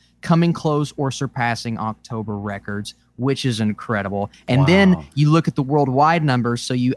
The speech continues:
Speaker 1: add, uh, a hundred and fifty-two million to that one nineteen, and you have two seventy-two worldwide currently. Now, the budget, the production budget, is not stated. They wanted to keep that a bit of a secret, but if I had to guess, I would say fifty to eighty.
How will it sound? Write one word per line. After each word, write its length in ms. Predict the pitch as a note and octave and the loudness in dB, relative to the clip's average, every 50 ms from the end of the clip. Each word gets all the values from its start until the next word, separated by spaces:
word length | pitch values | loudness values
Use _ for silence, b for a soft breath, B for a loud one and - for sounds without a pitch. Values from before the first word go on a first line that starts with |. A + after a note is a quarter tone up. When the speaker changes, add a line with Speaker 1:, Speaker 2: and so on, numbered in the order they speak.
| - | -2
Speaker 1:
add, 400 | B2+ B2+ B2+ B2+ B2+ B2+ A#2+ B2+ - _ _ _ - | -2 -2 0 0 0 -2 -4 -8 -14 _ _ _ -8
uh, 160 | - A#2+ A2+ - | -6 -4 -4 -2
a 60 | B2 | -2
hundred 240 | B2 C#3+ D3+ D#3 C#3+ | 0 2 2 0 0
and 120 | A#2 C3+ | -2 -4
fifty-two 480 | - C#3+ - - C#3 A#2+ - - D3 C#3+ | -6 -6 -6 -6 -6 -6 -4 -4 -4 -2
million 380 | C3 C3 B2+ B2+ B2 A#2+ A#2+ A2+ | -2 -2 0 0 0 0 0 -2
to 200 | - - C#3+ B2+ | -4 -4 -4 -2
that 180 | B2+ A#2 - | -2 -2 -2
one 220 | A#2 B2 A#2+ A#2+ A#2 | -2 -2 -2 0 0
nineteen, 480 | A#2 A#2 A2 - - - A#2 A2 G#2+ | -2 -4 -4 -6 -8 -6 -4 -2 -2
and 100 | G#2 G#2+ | -2 -2
you 80 | A2 A2 | -2 -2
have 240 | A2 A2 G#2 - - | -2 -2 -4 -6 -8
two 260 | - - - D3 D#3 | -8 -2 -2 0 0
seventy-two 920 | D3+ - - C3+ C3 B2 C3 C3 B2+ A#2 - - - A#2+ A2+ A2 G#2 G#2 - b b b b b b _ _ _ - | 0 -2 -2 -2 -2 0 -2 -2 -4 -4 -6 -6 -2 -2 0 0 0 -2 -4 b b b b b b _ _ _ -12
worldwide 1200 | A#2+ A2 A2+ A#2+ B2+ B2+ B2+ B2+ C3 B2+ A#2+ - _ - A#2 A#2 B2 A#2+ A2+ A2+ A2+ A2 A2+ G#2 - _ | -8 -4 -2 0 2 2 2 2 2 0 -2 -6 _ -8 -4 0 2 2 2 2 0 0 -2 -4 -8 _
currently. 500 | - - C#3 B2+ A#2+ B2 - - B2 B2 | -8 -2 0 0 0 0 -2 -2 0 0
Now, 200 | A#2 B2 B2+ B2+ | 2 2 2 2
the 120 | A#2+ C3 B2 | 2 0 0
budget, 460 | A#2 D3 D#3 F3+ F3+ D#3+ G#3 G#3 - | 2 2 2 2 4 4 2 2 2
the 80 | D3+ | 0
production 500 | G#2+ C3+ B2 C#3+ C#3 C#3 - - D3+ C#3+ | -2 0 0 2 0 0 0 -2 -2 0
budget, 360 | C3 D3 C#3+ C3+ C3+ D3 C3+ - | 0 2 0 2 0 -2 -4 -2
is 180 | - C#3 A#2+ A2+ | -4 -4 -2 0
not 260 | A#2+ B2 C3 C3+ - - | 0 0 0 0 -2 -4
stated. 600 | - - - - B2 B2 C3+ D3 F3 F#3+ E3 C#3 | -6 -8 -6 -4 -4 -4 -2 -2 -2 -4 -4 -4
They 100 | B2+ A#2+ | -4 -4
wanted 260 | A2+ A#2+ A#2+ A#2 G#2+ | -2 -2 -2 -4 -6
to 60 | - | -8
keep 220 | - - A#2+ - | -14 -16 -14 -8
that 140 | - B2 A#2+ | -6 -6 -6
a 20 | A2+ | -4
bit 140 | A2+ A#2+ | -4 -6
of 80 | A#2 A2 | -6 -6
a 40 | A2 | -8
secret, 340 | - - B2 A#2 - - - | -10 -8 -8 -6 -6 -6 -4
but 100 | C3 B2 | -4 -6
if 100 | - A2 | -4 -4
I 80 | A2 | -4
had 220 | G#2 A2 A2+ A#2+ - | -2 -2 -2 -2 -2
to 40 | F3 | -2
guess, 380 | F3 - D3 C3 B2 B2 - | 0 2 2 2 2 2 0
I 100 | - A2 A2 | -2 -2 -2
would 140 | A2 G#2 - | -2 -2 -4
say 160 | - A2 G#2+ | -4 -6 -6
fifty 460 | - - - A#2+ A2 - - - D#3 | -6 -6 -8 -8 -8 -6 -6 -6 -6
to 160 | - - - - _ - | -6 -6 -10 -10 _ -4
eighty. 400 | C3+ C3 B2+ A#2+ A#2 A2+ A2+ A2+ | -2 0 0 2 2 0 0 -2